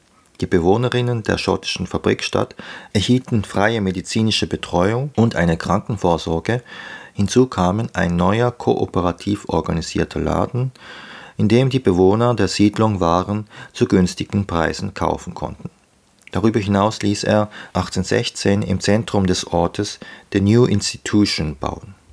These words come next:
Ich zitiere Alheim: „Hier sollten die Kinder zwischen einem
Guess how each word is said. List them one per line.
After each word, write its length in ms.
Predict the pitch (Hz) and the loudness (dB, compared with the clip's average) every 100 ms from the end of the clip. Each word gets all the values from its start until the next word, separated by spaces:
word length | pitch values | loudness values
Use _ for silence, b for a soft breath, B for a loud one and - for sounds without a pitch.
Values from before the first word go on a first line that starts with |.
| - _ - | -20 _ -12
Ich 140 | - | -10
zitiere 440 | - - 95 85 - | -8 0 2 2 0
Alheim: 460 | 80 82 98 123 - B B B B B | -2 0 -2 -2 -6 B B B B B
„Hier 180 | 135 | 2
sollten 480 | 131 104 101 - 127 | 4 4 2 0 -6
die 140 | 131 131 | -4 -4
Kinder 420 | - 117 110 95 | -2 0 2 0
zwischen 320 | 101 92 95 | 0 -2 -2
einem 560 | - 110 117 92 92 | 0 0 2 0 0